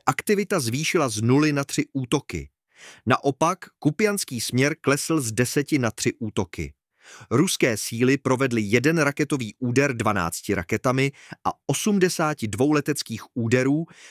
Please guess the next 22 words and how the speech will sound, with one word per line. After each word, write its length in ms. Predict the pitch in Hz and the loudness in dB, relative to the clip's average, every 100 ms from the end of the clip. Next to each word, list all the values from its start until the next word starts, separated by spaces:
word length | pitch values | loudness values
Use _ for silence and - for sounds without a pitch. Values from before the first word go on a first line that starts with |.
| - | -6
při 200 | - 220 | -2 2
nichž 360 | 180 117 - - | 2 0 -4 -6
svrhly 560 | - 131 160 135 117 98 | -4 0 2 2 2 2
dvě 360 | 101 120 147 - _ - | 2 2 2 -4 _ -10
z 140 | - | -4
tě 140 | - 117 | 0 0
padesát 560 | 135 147 143 156 143 - - | 0 0 0 -2 -2 -4 0
pět 260 | 131 - | 0 2
naváděných 640 | 107 101 110 107 101 98 - - | -2 0 0 0 0 -2 -8 -2
pum. 300 | 113 90 71 - _ _ _ _ _ - | 0 0 -4 -12 _ _ _ _ _ -2
Proti 280 | 131 135 | 0 0
předchozímu 680 | 127 - 165 - 180 170 135 | -2 -2 -2 0 0 2 2
dni 320 | 107 107 151 180 - - - | 2 2 2 0 -10 -8 -2
počet 340 | 151 - 127 | 0 0 0
leteckých 600 | 123 147 185 - 135 - | 0 0 -2 -4 -8 -4
úderů 360 | 175 170 151 104 | 0 2 2 0
klesl 320 | - 117 - | 0 0 -2
o 80 | - | -4
sedmnáct 580 | - 127 147 156 165 - - - - - | 0 2 4 2 0 -6 -12 -20 -20 -4
a 80 | 87 | -4
počet 480 | - 151 - 98 - | 0 -2 0 -6 -2
pum 340 | - 156 170 | 2 4 4